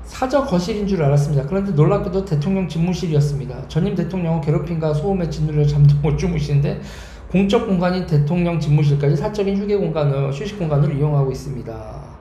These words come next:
전요, 어, 이-, 이거 분명히 하고 싶어요. 김어준이 아침에 얘기한 거,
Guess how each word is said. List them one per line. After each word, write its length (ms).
전요, 520
어, 160
이-, 280
이거 160
분명히 440
하고 180
싶어요. 500
김어준이 680
아침에 460
얘기한 480
거, 420